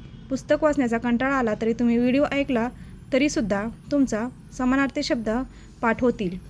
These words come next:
लक्षात ठेवा. तर चला करूया आज सुरुवात आपण समानार्थी शब्दाला.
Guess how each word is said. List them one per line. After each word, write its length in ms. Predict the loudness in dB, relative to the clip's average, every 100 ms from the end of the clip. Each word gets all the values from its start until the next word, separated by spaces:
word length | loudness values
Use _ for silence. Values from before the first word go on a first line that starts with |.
| -18 -20 -4
लक्षात 340 | -2 0 -2 -2
ठेवा. 360 | 2 2 2 -2 -12 -20 -16 -10
तर 60 | -4
चला 260 | 0 0
करूया 400 | 2 2 4 2 -2
आज 160 | -2 -2
सुरुवात 380 | 0 0 0 -4
आपण 240 | -4 -4 -4 -12 -16 -2
समानार्थी 480 | 2 2 0 -2
शब्दाला. 380 | 0 0 0 -6